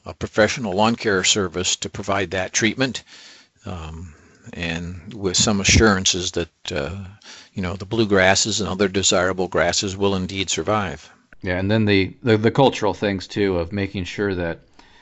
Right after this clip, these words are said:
Speaker 2: you kill that weed, and it's like Richard said with my yellow nutsedge. So, okay, I go out and I spray it with,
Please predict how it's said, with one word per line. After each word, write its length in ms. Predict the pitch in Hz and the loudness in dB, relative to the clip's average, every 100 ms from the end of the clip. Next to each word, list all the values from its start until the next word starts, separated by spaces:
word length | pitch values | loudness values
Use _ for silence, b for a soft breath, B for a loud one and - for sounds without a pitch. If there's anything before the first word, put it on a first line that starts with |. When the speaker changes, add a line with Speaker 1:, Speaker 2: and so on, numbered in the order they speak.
| b b | b b
Speaker 2:
you 140 | - 101 | -8 -4
kill 220 | - 160 | 4 6
that 180 | 160 147 | 6 4
weed, 420 | 175 147 117 104 B B | 4 4 2 -2 B B
and 80 | 107 | -8
it's 100 | 101 | -4
like 140 | 113 | -2
Richard 300 | 110 135 123 | 0 -2 -2
said 180 | 95 139 | 0 0
with 140 | 127 120 | 0 -2
my 100 | 113 | 0
yellow 260 | 117 113 | 2 2
nutsedge. 500 | 110 139 135 104 92 | 2 0 -2 -6 -6
So, 180 | - 117 | -4 -4
okay, 240 | 117 131 | 0 2
I 100 | 113 | 2
go 160 | 107 131 | 2 2
out 60 | 131 | 2
and 100 | 110 | 0
I 60 | |
spray 400 | 95 - 147 139 | -4 -4 2 2
it 80 | 123 | 2
with, 240 | 107 95 | 0 -6